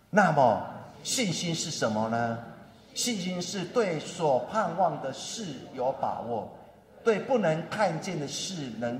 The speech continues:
肯定。和本圣经我们一起来读：“信就是所望之事的实底，是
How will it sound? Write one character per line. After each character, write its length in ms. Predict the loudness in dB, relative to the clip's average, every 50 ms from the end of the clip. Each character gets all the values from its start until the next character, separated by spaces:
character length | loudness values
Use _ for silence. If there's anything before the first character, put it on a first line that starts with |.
| -6
肯 140 | -8 -8 -8 -8 -8 -8 -8
定。 200 | -8 -8 -8 -8 -10 -14 -18 -20 -20 -20 -20 -20 -20 -20 -20 -20 -12 0
和 140 | 4 6 6
本 160 | 8 6 4 2
圣 200 | 0 -2 -2 -2
经 180 | -4 -4 -4
我 60 | -4
们 120 | -4 -6 -8
一 20 |
起 100 | -6 -4
来 120 | -4 -4 -4
读 200 | -6 -10 -14 -14 -16 -18 -20 -20 -20 _ _ _ _ _ _ -20 -20 -16 -10
：“信 360 | -8 -4 -2 0 0 0 0
就 140 | 0 0 0
是 220 | 0 -2 -4 -4 -4
所 340 | -4 -4 0 2 2 6
望 340 | 8 8 8 8 6 4 -2
之 200 | -6 -6 -6 -8 -8
事 180 | -8 -8 -8
的 80 | -6 -6
实 280 | -6 -8 -10 -10 -10
底， 260 | -10 -10 -10 -10 -10 -10 -12 -14 -16 -18 -18 -18 -18 -14
是 260 | -12 -10 -8 -8 -8